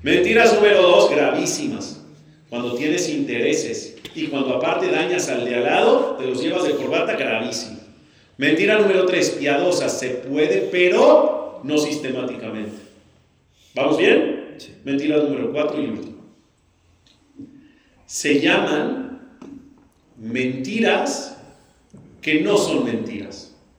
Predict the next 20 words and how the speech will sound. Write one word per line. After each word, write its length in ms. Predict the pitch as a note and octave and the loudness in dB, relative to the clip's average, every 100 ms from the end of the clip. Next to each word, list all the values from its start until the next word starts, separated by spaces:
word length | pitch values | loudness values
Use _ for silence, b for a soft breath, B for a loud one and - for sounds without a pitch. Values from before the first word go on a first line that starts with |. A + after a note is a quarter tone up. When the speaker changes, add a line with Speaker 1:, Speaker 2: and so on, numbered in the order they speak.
| _ _ _ _ _ _ _ _ _ _ _ _ _ _ | _ _ _ _ _ _ _ _ _ _ _ _ _ _
Speaker 1:
¿Se 240 | - C3+ | -4 -2
puede 320 | C3+ F#3+ A3 | 0 6 8
o 100 | A#3 | 8
no 80 | - | 8
se 160 | - D3+ | 4 2
puede 260 | - C3 B2+ | 2 0 0
mentir 460 | A#2 A2+ D3 D3+ | 0 -2 -2 -2
que 120 | C3 | -2
no 120 | A#2 A#2+ | -6 -6
es 100 | A#2 | -6
mentir? 760 | A2 G2+ G2+ F#2 - - b b b b _ | -6 -10 -14 -16 -18 -20 b b b b _
Y 220 | D3 D#3+ | -6 2
ustedes 760 | D#3 B2+ D3 D#3+ D#3+ D3+ - - | 4 2 0 0 2 2 0 -8
en 100 | A#2 | -10
su 200 | A2+ - | -10 -10
cabecita 540 | A#2+ A#2 A#2 - C#3+ C#3+ | -6 -4 -4 -4 -4 -4
le 80 | - | -4
están 340 | B2+ B2 B2 | -6 -8 -8
dando 280 | A#2+ A#2+ A2 | -6 -6 -6
vueltas. 520 | A2 A2+ A2 A2 - | -4 -2 -2 -6 -10